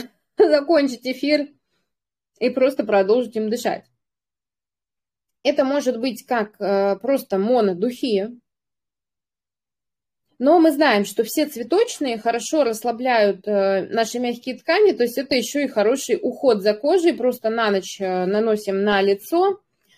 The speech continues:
А, что еще? Что еще? Цветочные — это, конечно же, женские масла, это и афродизиаки, и это,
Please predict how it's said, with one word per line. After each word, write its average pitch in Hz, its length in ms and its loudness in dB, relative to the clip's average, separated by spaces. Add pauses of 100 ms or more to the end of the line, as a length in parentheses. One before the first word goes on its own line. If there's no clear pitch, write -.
(760)
А, 214 720 2
что 311 220 -4
еще? 190 500 0
Что - 260 -6
еще? 226 360 -2
Цветочные — 262 720 -2
это, 254 120 -10
конечно 233 460 -2
же, 208 360 2
женские 208 460 0
масла, 214 420 0
это 254 220 0
и 220 180 0
афродизиаки, 233 1200 -2
и 247 260 -2
это, 226 680 0